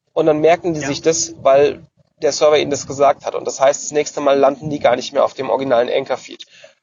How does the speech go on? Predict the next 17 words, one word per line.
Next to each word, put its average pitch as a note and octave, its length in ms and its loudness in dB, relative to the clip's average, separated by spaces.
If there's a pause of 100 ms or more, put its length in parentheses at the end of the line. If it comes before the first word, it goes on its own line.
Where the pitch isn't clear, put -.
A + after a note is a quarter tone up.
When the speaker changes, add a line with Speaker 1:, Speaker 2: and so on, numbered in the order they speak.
(340)
Speaker 1:
Und C3+ 400 0
das C#3 120 -2
heißt, - 380 -2 (400)
im D#3+ 160 -4
besten F#3+ 360 0
Fall D#3+ 260 2
kriegst - 300 -2
du E3+ 80 2
halt D#3+ 180 2
über D#3 260 -2
Zeit D#3 540 0
die D#3 80 -6
ganzen D3+ 680 0
Podcasts, D3 760 -2
Podcast-Clients C#3+ 640 -2
darunter C#3+ 340 0
migriert. B2+ 520 -4